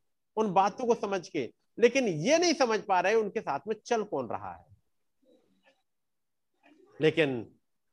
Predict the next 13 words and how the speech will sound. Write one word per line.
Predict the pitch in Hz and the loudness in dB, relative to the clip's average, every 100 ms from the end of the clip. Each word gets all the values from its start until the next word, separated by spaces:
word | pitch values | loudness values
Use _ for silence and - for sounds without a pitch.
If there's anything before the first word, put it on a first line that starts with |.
| _ _ _ _ _ 143 | _ _ _ _ _ 2
वो | 160 | 2
खुदाबंद | 156 160 165 160 165 160 156 _ _ - | 4 4 6 6 2 0 -6 _ _ -10
उनके | 147 143 156 | -8 -4 -6
अं-, | - 151 147 | -4 -6 -6
घर | 139 165 | 0 0
आ | 170 127 123 | 0 -2 -2
गए। | 117 104 82 _ _ _ _ _ _ _ _ _ _ _ _ _ _ _ _ - _ - _ | -4 -6 -10 _ _ _ _ _ _ _ _ _ _ _ _ _ _ _ _ -20 _ -20 _
जब | 156 139 | -2 0
भी | 226 | -2
उनतीस | 190 175 262 | -2 0 2
आयत | 247 226 - | 4 4 2
पढ़ते | 160 180 175 | 0 0 -2
हैं, | 180 226 | 0 -2